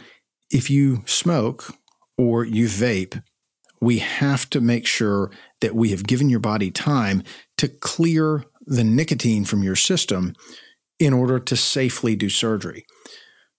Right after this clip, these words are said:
The reason for this is that most of plastic surgery involves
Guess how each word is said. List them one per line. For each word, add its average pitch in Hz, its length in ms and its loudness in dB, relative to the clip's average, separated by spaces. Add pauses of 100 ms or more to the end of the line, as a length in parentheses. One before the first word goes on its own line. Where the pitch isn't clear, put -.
The 135 80 4
reason 160 360 2
for 120 160 -2
this 101 320 0
is 110 240 -2
that 110 220 -2
most 120 540 2
of 131 260 -4
plastic 113 460 -4
surgery 110 440 -4 (320)
involves 110 800 2